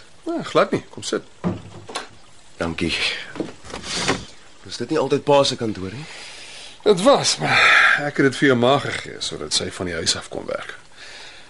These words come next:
Speaker 1: Ek het mos 'n nuwe kantoor vir myself laat inrig by Adamastor. Jou ma wou naby julle wees.
Speaker 2: Sy was naby aan ons, maar nie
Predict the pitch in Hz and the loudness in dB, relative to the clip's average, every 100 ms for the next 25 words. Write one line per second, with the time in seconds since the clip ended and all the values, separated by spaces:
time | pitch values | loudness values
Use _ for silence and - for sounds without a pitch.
0 | - 147 170 160 156 170 175 131 - 127 | -2 2 6 6 6 6 4 2 4 4
1 | 107 98 - 117 - - 98 90 - - | 4 0 2 2 0 -4 -6 -8 -4 -4
2 | - 76 80 - - - - - - 143 | -2 -4 -4 -6 -8 -18 -20 -20 0 4
3 | 139 135 127 117 104 104 104 92 101 - | 6 6 6 4 2 0 0 -2 -2 -4
4 | - - - - - 82 85 78 - - | -10 -14 -18 -14 -6 0 0 0 0 -4
5 | - - - - - - - - - - | -6 -12 -20 -20 -20 -20 -20 -20 -20 -10
6 | - 98 98 95 85 78 80 - 80 95 | 2 6 6 6 2 -2 -6 -8 -6 -4
7 | 104 - 78 76 85 73 | -2 -4 -8 -10 -10 -10